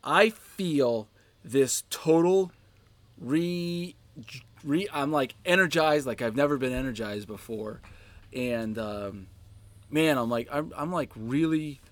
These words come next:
pumped, both professionally, um, both person-, you know, personally, and then, you know, with a podcast, whatever that is, it's kind of a combo of everything.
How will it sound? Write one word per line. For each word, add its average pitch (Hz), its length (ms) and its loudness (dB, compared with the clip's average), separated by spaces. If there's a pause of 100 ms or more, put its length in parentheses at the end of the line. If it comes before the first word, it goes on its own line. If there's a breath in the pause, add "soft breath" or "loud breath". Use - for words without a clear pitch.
(220)
pumped, - 440 -4
both 139 460 0
professionally, 156 760 -4 (500)
um, 101 520 -10 (180)
both 117 460 0
person-, 175 380 0 (120)
you 127 140 -6
know, 110 80 -6
personally, 165 640 -2 (420)
and 131 220 -2
then, 131 380 -4 (460)
you 139 100 -4
know, 131 80 -2
with 120 160 -2
a 113 40 -8
podcast, 151 680 -2
whatever 127 320 -2
that 135 220 0
is, 123 260 -6 (100)
it's - 140 -18
kind 120 200 -6
of 110 80 -8
a 107 40 -8
combo 120 440 -4
of 110 120 -4
everything. 127 460 -6